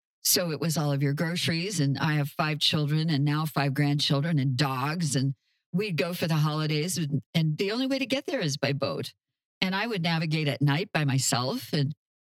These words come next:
I loved it out there, even by myself. Some people would be like, "You're going out there at eleven o'clock at night?" I'm like, "Well, I'm going home to the island, and it's beautiful. There's no light pollution. It's just,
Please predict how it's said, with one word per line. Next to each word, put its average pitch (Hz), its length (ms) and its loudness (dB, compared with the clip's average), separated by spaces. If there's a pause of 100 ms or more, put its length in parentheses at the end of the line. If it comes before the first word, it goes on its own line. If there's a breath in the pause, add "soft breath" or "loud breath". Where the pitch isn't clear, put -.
(100)
I 190 100 2
loved 294 360 -2
it 180 100 2
out 131 300 0
there, 127 300 0 (420)
even 233 240 -2
by 214 140 -2
myself. 185 460 0
Some 190 180 0
people 180 240 -2
would 151 160 0
be 151 120 2
like, 147 240 2
"You're 202 120 -4
going 240 200 -2
out 170 140 -2
there 180 160 -2
at 123 140 -2
eleven 160 280 0
o'clock 165 280 -2
at - 100 -2
night?" 190 220 0
I'm 170 100 0
like, 151 220 0
"Well, 156 420 0 (380)
I'm 185 100 0
going 185 220 -2
home 180 560 0 (320)
to 185 100 -2
the 175 140 2
island, 170 560 -2 (520)
and 175 120 0
it's 175 180 -2 (120)
beautiful. 220 680 0
There's 185 280 -2
no 226 120 -4
light 226 380 -4
pollution. 139 560 2
It's 165 160 0
just, - 300 -2